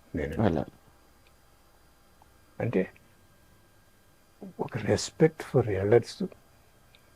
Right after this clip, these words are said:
Speaker 1: respect for సనాతన ధర్మ, respect for gurus, respect for our principles,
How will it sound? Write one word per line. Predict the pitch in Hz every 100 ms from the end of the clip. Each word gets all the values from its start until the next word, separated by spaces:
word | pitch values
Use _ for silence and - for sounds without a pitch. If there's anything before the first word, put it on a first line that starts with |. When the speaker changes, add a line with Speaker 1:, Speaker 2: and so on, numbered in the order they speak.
| -
Speaker 1:
respect | 113 95 - 143 131 -
for | 123 107 - -
సనాతన | - 101 107 113 104
ధర్మ, | 98 87 104 107 - - - - - - - - - -
respect | 101 - - 110 - 117
for | 101
gurus, | 82 92 107 98 - - - - - _ - - - - - _ _ _ - _ _ -
respect | 104 98 - - - -
for | 113 110
our | 101 95 -
principles, | 95 98 - 104 92 -